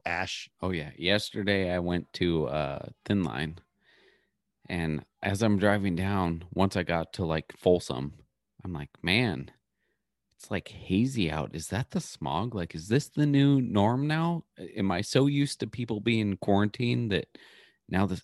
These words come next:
Speaker 2: like, I'm back to the smog era where this is
Speaker 1: Oh,
Speaker 2: what
Speaker 1: right,
Speaker 2: it's
Speaker 1: right.
Speaker 2: like?
Speaker 1: W-, where it all
Speaker 2: But
Speaker 1: cleared
Speaker 2: th-
Speaker 1: out for a while.
Speaker 2: but then after about ten minutes, I was like, "Oh, I can smell smoke."
Speaker 1: Yeah.
Speaker 2: So it w-, it was smoke from a fire that's, like,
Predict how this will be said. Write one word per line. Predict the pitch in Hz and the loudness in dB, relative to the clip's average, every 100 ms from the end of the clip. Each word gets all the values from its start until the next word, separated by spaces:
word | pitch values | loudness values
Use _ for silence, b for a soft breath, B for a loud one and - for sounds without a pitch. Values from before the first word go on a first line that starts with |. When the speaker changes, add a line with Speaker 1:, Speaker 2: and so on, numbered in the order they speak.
| _ | _
Speaker 2:
like, | 101 87 73 - - | -4 -2 -2 -4 0
I'm | 90 | 0
back | 85 90 - | 2 -2 -2
to | 95 | -6
the | 73 | -4
smog | - 85 80 90 92 | -4 2 4 4 2
era | 101 101 107 98 | 0 2 0 -2
where | 80 78 | -2 -2
this | - - | -4 -2
is | |
Speaker 1:
Oh, | 113 127 123 | 2 6 6
Speaker 2:
what | 104 | 6
Speaker 1:
right, | 117 | 4
Speaker 2:
it's | 110 | 4
Speaker 1:
right. | |
Speaker 2:
like? | 110 123 120 | 4 2 0
Speaker 1:
W-, | 110 - | -6 2
where | 120 | 4
it | |
all | 107 | 4
Speaker 2:
But | - | 2
Speaker 1:
cleared | 123 107 | 2 4
Speaker 2:
th- | 110 | 4
Speaker 1:
out | 123 - | 2 2
for | |
a | 92 | 0
while. | 82 80 85 | 0 -2 0
Speaker 2:
but | 107 107 | 2 4
then | 117 113 107 | 6 4 4
after | 82 101 - 95 | 2 0 0 2
about | 87 78 - | 2 2 -2
ten | 107 101 | 0 2
minutes, | 101 101 85 - - | 2 2 0 -4 -8
I | 87 | -8
was | 82 | -6
like, | 73 - - | -8 -8 0
"Oh, | 92 69 - _ _ _ _ | 2 0 -6 _ _ _ _
I | 110 | -4
can | 110 107 | -4 -12
smell | - 60 64 | -10 -10 -10
smoke." | - 85 73 - - - _ _ _ _ _ | -6 -4 -4 -6 -18 -20 _ _ _ _ _
Speaker 1:
Yeah. | 98 90 | -4 -4
Speaker 2:
So | 76 87 80 | 0 2 4
it | 87 | 2
w-, | 90 - | 0 0
it | 95 | 0
was | 90 - | 0 -2
smoke | - 92 120 - | 0 2 0 -2
from | 90 | -2
a | 76 | -2
fire | - 87 92 | -4 -2 -2
that's, | 82 - - | -2 -8 -6
like, | 73 - | -8 -8